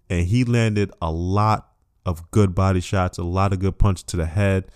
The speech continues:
right to the temple too. And Spence, he just took everything. He took everything and kept applying the pressure. He showed supremacy in this fight. Back to my notes,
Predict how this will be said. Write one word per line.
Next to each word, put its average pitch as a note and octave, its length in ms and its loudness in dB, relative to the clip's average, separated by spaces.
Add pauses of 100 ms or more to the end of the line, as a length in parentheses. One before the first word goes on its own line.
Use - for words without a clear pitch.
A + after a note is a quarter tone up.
(240)
right A2 160 0
to A2+ 100 -2
the F2+ 80 -4
temple A2+ 420 -2
too. A#2 340 2
And F#2 440 -2 (560)
Spence, - 460 0
he A#2 100 2
just G2 300 -2
took - 340 -2
everything. F#2 720 0 (580)
He G#2+ 140 -6
took - 260 0
everything G#2 460 0
and F2+ 160 -2
kept - 200 -4
applying G2 460 -2
the F2 80 -6
pressure. F2 600 -4 (360)
He - 160 -8
showed A2 460 0
supremacy A2+ 800 -2
in F#2 140 -4
this F#2 160 -4
fight. G#2 400 0 (1500)
Back A#2 360 0 (120)
to - 140 -4
my F#2+ 200 0
notes, A2 640 -2